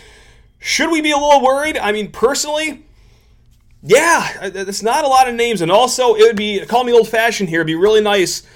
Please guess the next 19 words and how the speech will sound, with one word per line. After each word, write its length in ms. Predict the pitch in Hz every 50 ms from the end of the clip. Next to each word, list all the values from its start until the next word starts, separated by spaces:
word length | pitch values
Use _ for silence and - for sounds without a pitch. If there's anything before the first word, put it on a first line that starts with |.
| - _ _ _ _
to 100 | - 175
have 480 | 151 160 202 214 214 208 196 - - _
top 260 | - - 202 214 208
two 140 | - 214 202
hundred 240 | 180 202 196 170 -
fifty 240 | - 196 - 190 160
players 440 | 151 - 190 190 185 175 151 147
like 280 | 165 175 180 165 143 135
Dylan 280 | 139 170 180 185 175 165
Williams, 360 | 175 180 185 180 151 123 -
like 280 | 160 175 160 - -
M-, 140 | 156 147 147
Kamar 300 | - - 175 170 175 175
Mathuti 600 | 165 151 156 - - 202 208 196 160 143 - - - - - - _ _ _
commit 420 | - 165 160 170 175 175 - -
to 140 | - - 180
Michigan 460 | 165 160 165 160 - - - 170 156
State. 420 | 151 - - - 180 160 139 131 135
Now, 400 | 151 160 170 170 170 170 160